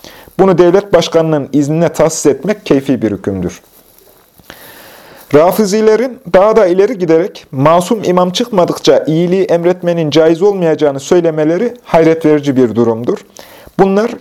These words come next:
kendileriyle konuşmaya değmeyen basit kimselerdir. Fakat onlar haklarını aramak için hakimin yanına geldikleri zaman onlara şöyle denir:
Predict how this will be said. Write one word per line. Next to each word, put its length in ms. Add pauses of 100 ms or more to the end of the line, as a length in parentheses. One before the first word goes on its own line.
kendileriyle 520
konuşmaya 600
değmeyen 420
basit 240
kimselerdir. 720 (440)
Fakat 500 (340)
onlar 440 (160)
haklarını 500
aramak 340
için 240
hakimin 580
yanına 280
geldikleri 580
zaman 260
onlara 300
şöyle 360
denir: 340